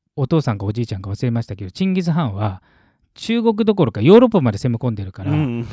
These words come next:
Speaker 1: 中国の横にあるちっちゃい島なんて楽勝だろうと思って、
Speaker 2: うん。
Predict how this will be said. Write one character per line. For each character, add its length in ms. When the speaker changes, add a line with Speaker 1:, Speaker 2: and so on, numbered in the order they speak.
Speaker 1:
中 200
国 220
の 80
横 200
に 60
あ 60
る 80
ち 140
っ 20
ち 100
ゃ 40
い 40
島 160
な 100
ん 60
て 80
楽 140
勝 160
だ 100
ろ 100
う 60
と 80
思 140
っ 40
て、 200
Speaker 2:
う 100
ん。 280